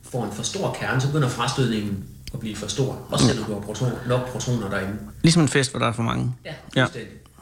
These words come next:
Speaker 1: Der er t-, femogtredive mennesker på et kollegieværelse.
Speaker 2: Ja, jeg tror, jeg har været på sådan en.
Speaker 1: Ja,
Speaker 2: Ja.
Speaker 1: ja, ja, det er
Speaker 2: Og det er en ustabil fest.
Speaker 1: Ja, det er en ustabil fest. På et eller andet tidspunkt begynder nogen at slås, og så splitter festen op i to.
Speaker 2: <laughs> Et smukt billede, ja.
Speaker 1: Eller en eller anden ryger ud af vinduet.
Speaker 2: Ja, ja, ja.
Speaker 1: Vi kalder ham
Speaker 2: Eller man siger,
Speaker 1: Konstantin.
Speaker 2: "Vi tager hen og laver en anden fest herhenne."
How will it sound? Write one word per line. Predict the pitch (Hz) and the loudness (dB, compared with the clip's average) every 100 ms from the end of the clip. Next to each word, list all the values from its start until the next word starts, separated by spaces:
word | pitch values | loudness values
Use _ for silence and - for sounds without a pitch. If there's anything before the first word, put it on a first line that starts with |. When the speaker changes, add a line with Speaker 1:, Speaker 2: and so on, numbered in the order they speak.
| - | -6
Speaker 1:
Der | |
er | 131 131 131 | -4 -2 -4
t-, | - - | -8 -2
femogtredive | 156 120 117 117 | -2 -2 -4 -6
mennesker | 117 120 - | -4 -6 -6
på | 113 | -4
et | |
kollegieværelse. | 131 120 113 104 - 151 | 0 0 0 -2 2 4
Speaker 2:
Ja, | 135 123 | 6 4
jeg | 120 | 0
tror, | - 117 87 - | 0 -2 -2 0
jeg | 120 | 2
har | 120 | 2
været | 113 117 | 0 0
på | |
sådan | - 95 | -2 0
en. | - | 4
Speaker 1:
Ja, | 131 - | 4 4
Speaker 2:
Ja. | - - - - | -10 -20 -20 -16
Speaker 1:
ja, | 117 | -16
ja, | - - | -14 -12
det | 120 | -10
er | 101 - | -4 0
Speaker 2:
Og | 139 | 4
det | |
er | 202 | 6
en | |
ustabil | 165 135 143 123 | 4 2 0 -4
fest. | - - - - - | -6 -8 -10 -20 -20
Speaker 1:
Ja, | 123 | -18
det | - 160 | -12 -8
er | |
en | 156 | -8
ustabil | 151 117 98 - | -10 -14 -14 -16
fest. | - | -8
På | 160 | -6
et | |
eller | 170 | -4
andet | 170 165 | -4 -4
tidspunkt | - 123 | -4 -4
begynder | 123 131 120 | 0 0 0
nogen | 113 113 | -2 -4
at | |
slås, | 147 190 214 - | 0 0 0 -2
og | |
så | 139 | -2
splitter | - 143 139 | 0 2 4
festen | 131 131 - 101 | 4 2 2 -4
op | - | -4
i | - | -2
to. | 107 - - | -2 -4 -8
Speaker 2:
<laughs> | - - 160 | -10 -2 0
Et | |
smukt | - - 160 | 2 2 4
billede, | 143 139 139 | 4 4 4
ja. | |
Speaker 1:
Eller | 185 156 | 2 0
en | 170 | -2
eller | 139 | -4
anden | 117 123 | -4 -4
ryger | 123 123 | -2 -2
ud | 117 | -2
af | 104 | -4
vinduet. | 110 110 101 107 | -8 -10 -2 4
Speaker 2:
Ja, | |
ja, | 247 240 | 6 6
ja. | 160 | 2
Speaker 1:
Vi | - | 0
kalder | 123 - | -8 -6
ham | 123 | 2
Speaker 2:
Eller | 165 | 4
man | 165 | 4
siger, | 139 147 | 2 -2
Speaker 1:
Konstantin. | - - | -6 -4
Speaker 2:
"Vi | 160 151 | 0 2
tager | 156 | 2
hen | 160 | 2
og | |
laver | 139 135 | 0 0
en | |
anden | 123 131 | -2 -2
fest | - - | -4 -6
herhenne." | - - | -6 -6